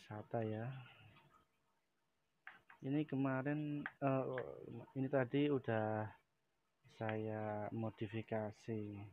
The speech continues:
untuk kabel satanya ini. Kan seharusnya itu di, di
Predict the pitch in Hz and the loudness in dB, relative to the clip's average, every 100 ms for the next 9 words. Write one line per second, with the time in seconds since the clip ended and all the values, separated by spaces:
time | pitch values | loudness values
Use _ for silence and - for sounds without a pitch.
0 | - _ _ _ _ _ _ _ _ - | -18 _ _ _ _ _ _ _ _ -4
1 | - - 135 113 110 - 117 113 113 110 | -4 -4 -8 -8 -8 -6 -2 0 -2 -2
2 | 110 110 - - _ _ _ _ _ _ | -2 -2 -6 -10 _ _ _ _ _ _
3 | _ _ _ _ 113 110 110 104 113 110 | _ _ _ _ -6 -2 -2 0 -2 -2
4 | 113 110 110 107 107 104 95 _ _ _ | -2 -2 -2 -6 -8 -10 -12 _ _ _
5 | _ _ - _ _ _ _ _ _ - | _ _ -20 _ _ _ _ _ _ -6
6 | 123 120 120 107 107 104 101 113 110 110 | -6 -4 -4 -2 -2 -4 -6 -6 -6 -4
7 | 127 123 - 107 104 104 104 101 _ _ | -4 -4 -2 -2 0 -2 -4 -6 _ _
8 | _ _ _ _ - | _ _ _ _ -18